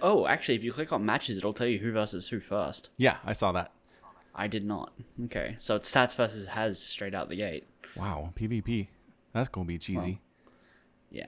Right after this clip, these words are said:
Speaker 1: Well, I mean, there has to be P V P in that group, 'cause only one person can verse Dark first.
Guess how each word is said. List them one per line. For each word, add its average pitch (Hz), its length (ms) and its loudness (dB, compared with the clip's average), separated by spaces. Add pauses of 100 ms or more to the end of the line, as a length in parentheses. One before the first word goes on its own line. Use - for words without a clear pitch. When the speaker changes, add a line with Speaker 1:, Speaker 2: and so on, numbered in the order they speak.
Speaker 1:
Well, 135 160 6
I 127 60 8
mean, 127 180 4
there 113 80 2
has 117 200 0
to - 80 -6
be 98 100 -2
P 110 180 -2
V 95 120 -2
P 98 160 -4
in 92 80 -6
that 82 160 -8
group, - 260 -12
'cause - 140 -4
only 113 120 2
one 107 180 -2
person 104 320 0
can 101 120 -4
verse 98 240 -4
Dark 87 280 -4
first. - 340 -10